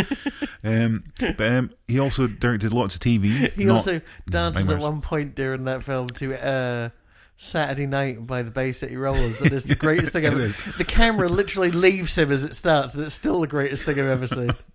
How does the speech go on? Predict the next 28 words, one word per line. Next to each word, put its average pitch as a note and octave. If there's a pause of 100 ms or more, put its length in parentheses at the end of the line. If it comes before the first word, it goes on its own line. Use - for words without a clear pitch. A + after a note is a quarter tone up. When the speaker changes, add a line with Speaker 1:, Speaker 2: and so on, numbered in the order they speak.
(840)
Speaker 2:
Um, G2 (560)
oh, C3+
Martin C3
Brian F#2+
Grant. F2
Um, A2
he G#2+
also B2
directed G#2+
some A2
T B2+
V A#2+
series, A#2+ (180)
uh, G#2+
T A2
V G2+
episodes F#2+
of F#2
T G#2
V. F#2+ (100)
Speaker 1:
Mm-hmm. C3
Speaker 2:
Sorry, G2 (120)
can't E2
speak. G2 (680)
Um, G#2+
Red A#2
Shoe B2+
Diaries. B2